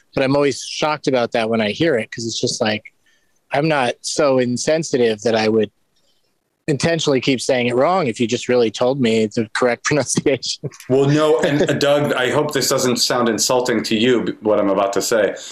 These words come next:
Speaker 2: but, uh, <laughs> there is a negotiation that I do when somebody mispronounces my name,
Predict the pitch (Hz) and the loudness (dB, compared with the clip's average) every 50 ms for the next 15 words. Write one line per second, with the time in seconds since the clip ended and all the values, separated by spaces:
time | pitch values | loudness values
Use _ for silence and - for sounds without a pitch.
0 | - - - - 110 113 107 101 - - 120 110 104 101 98 - 147 - - - | -16 -18 -10 -4 -2 0 0 0 0 0 2 2 4 2 2 0 0 -2 -2 -2
1 | - 127 123 - 156 151 147 147 147 151 123 120 - - 151 131 123 127 127 131 | 0 0 0 0 0 0 0 0 0 0 0 -2 -2 -2 0 0 0 0 0 0
2 | 131 135 120 - - 127 123 131 135 131 - 143 117 113 113 107 104 107 104 - | 0 0 0 0 2 2 2 2 2 0 0 0 2 2 2 2 2 2 2 2
3 | 117 117 113 113 110 104 - - 117 113 113 110 104 104 110 110 - - 123 113 | 2 2 2 2 0 0 0 0 0 2 2 2 2 0 0 -2 -2 -2 -2 0
4 | 110 113 110 - 107 107 110 104 104 98 101 104 110 117 131 131 | 0 -2 -2 -2 -2 -2 0 0 0 0 0 0 0 0 -2 -4